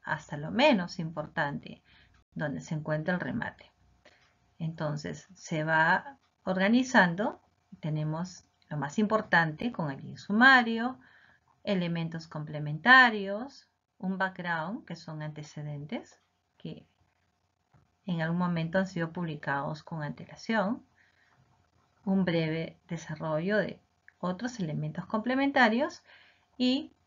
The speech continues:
los últimos elementos que ya no sean importantes se colocan en el remate. ¿Por qué pirámide invertida?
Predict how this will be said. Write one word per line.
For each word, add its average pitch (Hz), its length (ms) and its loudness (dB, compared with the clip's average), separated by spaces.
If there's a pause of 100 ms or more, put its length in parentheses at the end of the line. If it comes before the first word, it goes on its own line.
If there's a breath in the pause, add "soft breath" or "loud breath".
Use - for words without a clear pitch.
(500)
los 185 320 0
últimos 320 540 2
elementos 175 680 0
que 156 200 -10
ya 156 120 0
no 175 140 -2
sean 160 480 -4 (180)
importantes 214 920 0 (460)
se 247 140 -2
colocan 180 520 -2
en 165 100 -2
el 151 100 -6
remate. - 480 -10 (1160 loud breath)
¿Por 330 240 4
qué 427 200 6
pirámide 240 420 8
invertida? 175 760 2